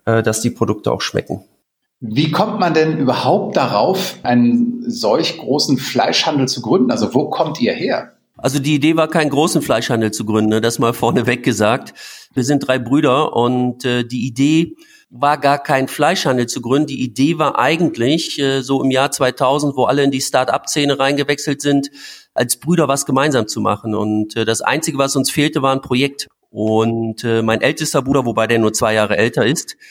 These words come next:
Speaker 1: hat zu der Zeit in den U S A gelebt, in New York. Der war Unternehmensberater und ist, ich sag mal, zufälligerweise dem Thema Fleisch online kaufen über den Weg gelaufen, hat das aus Neugierde auch gemacht,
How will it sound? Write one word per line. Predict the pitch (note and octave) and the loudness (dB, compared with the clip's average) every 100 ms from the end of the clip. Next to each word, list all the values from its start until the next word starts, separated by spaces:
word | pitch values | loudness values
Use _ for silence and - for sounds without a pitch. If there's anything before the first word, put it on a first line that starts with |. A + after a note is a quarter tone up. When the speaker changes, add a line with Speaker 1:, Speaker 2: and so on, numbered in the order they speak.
| - - - | -20 -20 -6
Speaker 1:
hat | C3 - | -6 -4
zu | B2 | -2
der | B2 | -2
Zeit | C3+ B2+ | 0 -2
in | A#2+ B2 A#2+ A#2+ | 2 2 4 2
den | A#2 A#2 | 0 -2
U | B2+ | 0
S | B2 - | 0 0
A | C3+ | -2
gelebt, | C#3 A2 G#2+ A2+ | 0 0 0 0
in | |
New | A2 | 2
York. | A2+ B2 C#3 | 4 2 2
Der | A#2+ | -2
war | A2+ | 0
Unternehmensberater | A#2+ A#2+ B2 C#3 - G2+ G#2+ A2 C3+ C#3 _ _ _ _ | 0 2 2 0 -2 -2 -2 0 -2 -2 _ _ _ _
und | - A#2 A#2 A#2 A2+ | -4 -2 0 -2 -2
ist, | B2+ - - - | -2 -2 -4 -6
ich | |
sag | B2 | -2
mal, | B2 A2+ - | 0 -2 -2
zufälligerweise | - C4 D#3+ D3+ C#3 C3 C3 C#3+ C#3+ | -2 -2 0 0 2 2 2 2 0
dem | C3+ B2+ - | -4 -6 -4
Thema | C#3+ C#3+ C3+ - - - | 0 2 2 0 -6 -12
Fleisch | - C#3+ D3+ D#3 - | 0 2 2 0 -2
online | D#3+ E3+ C3 A2 - | 0 2 2 0 -2
kaufen | - A2 A#2 B2+ | 0 0 0 -2
über | C3+ B2 | 0 0
den | A#2 | 2
Weg | D3 F3+ | 0 0
gelaufen, | B2 G#2 G2+ G#2 D3 C#4+ - - _ - - _ - | 0 2 0 2 0 0 -4 -18 _ -20 -20 _ -6
hat | D#3 E3+ | -2 0
das | D3+ C#3+ | 0 0
aus | C#3 C#3 | 0 2
Neugierde | C#3+ C#3+ D3+ C#3 C#3+ C3 | 4 4 2 2 2 2
auch | A#2 B2 | 2 0
gemacht, | - B2 C#3 G3+ - - | 0 2 2 0 -8 -18